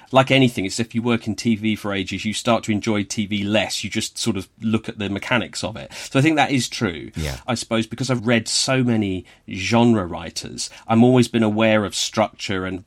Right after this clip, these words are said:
Speaker 1: plot forms and how they do certain things. So yes, I think it is a hard barrier to overcome that. Having said that, I can often be surprised by something very, very frightening,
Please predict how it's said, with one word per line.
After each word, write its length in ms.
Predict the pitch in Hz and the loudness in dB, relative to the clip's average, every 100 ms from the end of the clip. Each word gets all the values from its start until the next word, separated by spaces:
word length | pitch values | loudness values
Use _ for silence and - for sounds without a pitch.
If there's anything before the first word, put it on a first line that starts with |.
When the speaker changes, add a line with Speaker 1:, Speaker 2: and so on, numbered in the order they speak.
| - | -16
Speaker 1:
plot 360 | - 123 104 - | -4 -2 -2 -8
forms 640 | - 104 101 98 98 92 | -6 -2 -2 -2 -4 -4
and 120 | 98 | -4
how 200 | 101 113 | 0 0
they 140 | 98 95 | 0 -2
do 160 | 107 | -2
certain 320 | 101 98 92 | -2 -6 -8
things. 320 | - 90 87 - - - - - | -10 -10 -10 -12 -16 -12 -10 -6
So 120 | - | 0
yes, 280 | 160 170 131 | 4 4 2
I 40 | 135 | 0
think 460 | 170 151 - - | 0 0 -2 -6
it 160 | - 139 | 2 4
is 140 | 139 | 4
a 40 | 131 | 4
hard 360 | 160 151 135 | 4 2 4
barrier 260 | 135 131 117 | 4 4 2
to 180 | - 113 | 0 -2
overcome 460 | 113 104 117 110 | -2 -4 -4 -4
that. 220 | 87 82 - - - | -6 -10 -14 -18 -2
Having 220 | 202 175 | 2 2
said 240 | - 151 156 | 0 0 2
that, 240 | 117 90 | 2 0
I 60 | 120 | -6
can 320 | - 147 135 | -2 0 2
often 300 | - 151 - | 2 2 2
be 140 | 135 123 | 2 2
surprised 460 | - - 131 123 | -2 -2 0 0
by 80 | 117 | -2
something 280 | 104 107 107 | -4 -4 -2
very, 200 | 113 113 | 0 0
very 200 | 104 101 | 0 -4
frightening, 600 | - 107 104 - 92 | -4 -4 -2 -4 -4